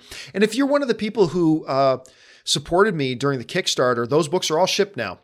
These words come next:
They're shipped. They're in the mail. So, uh, fire me off a tweet when you get them and send me a little picture of you with the, uh, the book. That would be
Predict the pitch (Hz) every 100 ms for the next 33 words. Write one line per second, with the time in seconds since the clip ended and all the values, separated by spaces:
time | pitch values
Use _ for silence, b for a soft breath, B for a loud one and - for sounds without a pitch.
0 | _ - 143 165 - 220 220 160 185 196
1 | 190 185 196 233 B B - 180 160 156
2 | 151 147 151 - 214 226 220 202 196 -
3 | 202 214 175 175 160 175 196 185 160 143
4 | 185 165 156 156 156 160 - 151 135 143
5 | 143 135 135 B B B 139 139 131 123
6 | 117 131 147 147 - 139 147 139 127 131
7 | 127